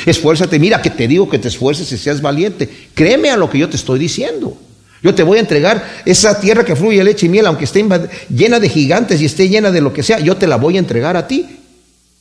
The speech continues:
Ustedes, yo voy a ir a pelear por, con ustedes". ¿Y nosotros cómo le creemos al Señor?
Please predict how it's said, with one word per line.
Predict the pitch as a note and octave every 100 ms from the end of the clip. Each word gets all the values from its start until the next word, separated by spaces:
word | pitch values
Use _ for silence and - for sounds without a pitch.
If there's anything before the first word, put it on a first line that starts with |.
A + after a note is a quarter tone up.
| _ _ _ _ _ _
Ustedes, | - - D3+ D#3+ -
yo | C#3 C#3 F#3+
voy | G3
a |
ir | F#3
a | F3+
pelear | C#3+ E3
por, | D#3+ C3
con | B2 A#2+
ustedes". | A2 - - G#2+ - - - _ -
¿Y | C#3
nosotros | C#3 G3 F#3+ -
cómo | A3+ C4+
le | D4+
creemos | D3+ D3 D3 B2
al |
Señor? | G#2 F2+ C#2+